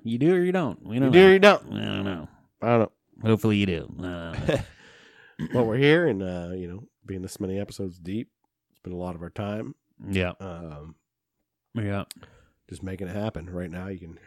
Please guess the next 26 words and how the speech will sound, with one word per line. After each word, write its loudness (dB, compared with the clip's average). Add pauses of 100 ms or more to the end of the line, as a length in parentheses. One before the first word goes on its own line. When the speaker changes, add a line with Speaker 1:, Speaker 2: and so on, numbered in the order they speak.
Speaker 2:
you -16
can -14
hear -6
I'm -10
semi-sick. -8 (580)
Speaker 1:
Yeah, 4 (140)
a 0
little 2
under 6
the 4
weather. 6
Speaker 2:
Yeah, -4 (500)
yeah. -6 (840)
Uh, -12
but, -14 (160)
uh, -12 (520)
getting 2
over 4
it. -8
I -8
know -2
last 0
weekend 0
I 0
talked -2
about, 0